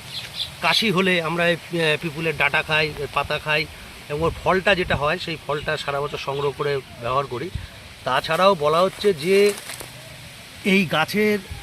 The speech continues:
এই পিপুলের গুচ-, থেকে পিপুলের শিকড় এবং ফল, আহ, অনেক রকম অ-, অসুখ সারায় মানুষের,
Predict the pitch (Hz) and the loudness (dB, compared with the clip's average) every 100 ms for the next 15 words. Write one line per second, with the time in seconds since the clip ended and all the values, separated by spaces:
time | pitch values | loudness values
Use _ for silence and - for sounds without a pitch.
0 | - - - - 180 170 185 - 196 196 | -12 -16 -14 -2 0 0 -2 -2 2 2
1 | 170 135 175 - - 151 151 135 - 160 | 2 -2 -6 -6 -8 -4 -4 -4 -6 -4
2 | 151 180 170 170 180 175 - 175 214 220 | 0 0 0 -4 -4 -4 -4 -4 2 4
3 | 196 180 175 - 139 185 165 190 - - | 4 0 -4 -2 2 4 4 -2 -8 -16
4 | - - - - 139 151 131 - - - | -16 -16 -14 -6 -2 -2 -4 -10 -18 -18
5 | - - - - - - - - - - | -18 -18 -18 -16 -16 -16 -16 -18 -18 -4
6 | 156 262 285 226 202 202 226 214 185 127 | 0 2 2 0 0 2 4 4 2 -8
7 | 127 131 151 139 143 196 - 160 143 135 | -12 -6 -4 -4 -4 -6 -2 0 0 -2
8 | 135 127 110 | -4 -6 -8